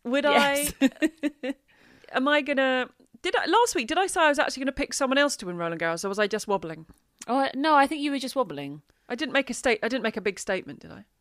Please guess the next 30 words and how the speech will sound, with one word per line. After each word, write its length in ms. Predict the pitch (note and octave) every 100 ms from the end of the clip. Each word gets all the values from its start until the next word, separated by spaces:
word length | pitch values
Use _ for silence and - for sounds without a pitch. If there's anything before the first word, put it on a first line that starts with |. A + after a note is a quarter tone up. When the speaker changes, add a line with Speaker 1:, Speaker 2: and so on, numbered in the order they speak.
| _
Speaker 1:
Like, 160 | F#3 F#3
Speaker 2:
No, 240 | A#3+ F3
but 140 | F3+ E4+
I, 80 |
Speaker 1:
he's 180 | A4+ F4
not 80 | C#4+
Speaker 2:
no, 140 | C4+
Speaker 1:
gonna 80 | G3+
Speaker 2:
no, 140 | A3 G3
Speaker 1:
win. 260 | F3+ E3 - _ _ _ _
Speaker 2:
uh, 300 | A3 G#3+ G#3+
Speaker 1:
Did 80 | G3+
I 40 | A3
Speaker 2:
no, 180 | G3+
Speaker 1:
go 100 | E3+
that 100 | C#4+
Speaker 2:
you 60 | G3
were 60 | F#3
Speaker 1:
far? 80 |
Speaker 2:
just, 220 | - F3+ G3
you 160 | G#3
were 80 | G3
just 240 | F3+ G3+ -
thinking 340 | F3 D#3 D#3+
that 140 | D#3+
it 80 | D3
might 240 | D#3 D#3+ D#3
not 160 | C#3+
happen. 360 | D3+ - - D#3+
Speaker 1:
I, 160 | A#3